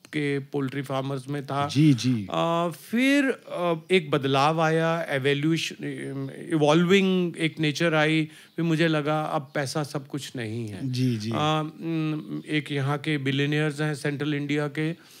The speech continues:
Speaker 1: आ, मेरे बहुत अच्छे दोस्त हैं, उन्होंने एक पार्टी में मुझे बोला था, "दस करोड़ तक पैसा मायने रखता है,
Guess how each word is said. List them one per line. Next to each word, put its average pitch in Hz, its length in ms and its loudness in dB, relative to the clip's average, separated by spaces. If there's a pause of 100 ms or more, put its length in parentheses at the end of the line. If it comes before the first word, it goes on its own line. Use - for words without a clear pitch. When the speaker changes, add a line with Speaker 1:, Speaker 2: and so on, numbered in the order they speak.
(220)
Speaker 1:
आ, 135 180 -2
मेरे 135 200 0
बहुत 135 240 -2
अच्छे 143 260 -2
दोस्त 143 340 0
हैं, 151 60 0
उन्होंने 143 340 -2
एक 131 140 -8
पार्टी 131 280 -2
में 135 100 -4
मुझे 139 220 -2
बोला 127 320 -2
था, 147 320 -6 (380)
"दस 175 240 -2
करोड़ 160 360 0
तक 160 240 -4 (300)
पैसा 143 260 -4
मायने 131 380 -4
रखता 104 300 -10
है, 85 220 -12